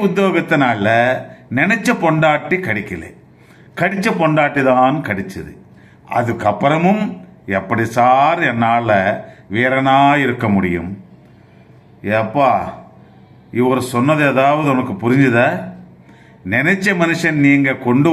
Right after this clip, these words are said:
வராதனால கடிச்ச மனுஷன் உட்கார வச்சுங்க. கடிச்ச மனுஷனே உட்கார வச்சு கேள்வி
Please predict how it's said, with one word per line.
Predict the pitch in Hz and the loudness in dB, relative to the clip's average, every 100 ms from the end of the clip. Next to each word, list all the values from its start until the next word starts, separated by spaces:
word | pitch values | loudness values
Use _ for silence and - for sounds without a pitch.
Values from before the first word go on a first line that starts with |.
| 147 | 4
வராதனால | 135 127 120 110 110 117 123 104 98 117 - - - - | 2 2 0 0 0 0 0 2 0 -2 -8 -16 -14 -4
கடிச்ச | 175 214 - 233 | -2 -2 -4 -2
மனுஷன் | 214 190 202 202 | 0 2 0 0
உட்கார | - 170 160 147 | 0 0 0 0
வச்சுங்க. | 123 - 107 87 92 - - - - - - | -2 -4 -6 -4 -6 -10 -20 -20 -20 -8 -2
கடிச்ச | 180 214 196 240 208 | -2 -2 -4 -2 2
மனுஷனே | 202 190 196 202 208 196 | 2 2 0 0 2 0
உட்கார | - 185 180 180 170 | -2 0 2 2 0
வச்சு | 165 165 165 | -2 -2 -2
கேள்வி | 156 156 151 | 0 2 0